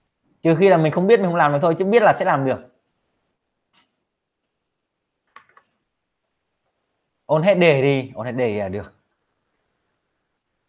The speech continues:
Đấy. Đây nhá, đây là trang gì các em nhỉ? How to grow đúng không? Bây giờ tiếp tục cái trang About Me ấy, ờ, cái trang About Me các em này. Các em click vào chữ About Me,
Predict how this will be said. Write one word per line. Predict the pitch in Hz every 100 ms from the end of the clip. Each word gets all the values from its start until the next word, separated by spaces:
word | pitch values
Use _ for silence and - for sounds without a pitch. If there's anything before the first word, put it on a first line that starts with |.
| -
Đấy. | 95 113 131 - - _ _ _ _ _ _ _ _ _ _ _ _ _ _ _ _ _ -
Đây | 151
nhá, | 170 185 160 - _ _ -
đây | 165 165
là |
trang | 143 156
gì | 156 127
các |
em | 156
nhỉ? | 143
How | 113 156
to | 151
grow | 143 151 147
đúng | 147
không? |
Bây | 156
giờ | 151 139
tiếp | 175
tục | 170 135 - - -
cái | -
trang | 151 170
About | 160 160
Me | 160
ấy, | 165 190 -
ờ, | 151 147 - -
cái | 180
trang | 180
About | 165 160
Me | 160 160
các | 165
em | 147
này. | 110
Các | _ _ - 175
em |
click | 147 175
vào | 165
chữ | 120
About | 139 160 147
Me, | 143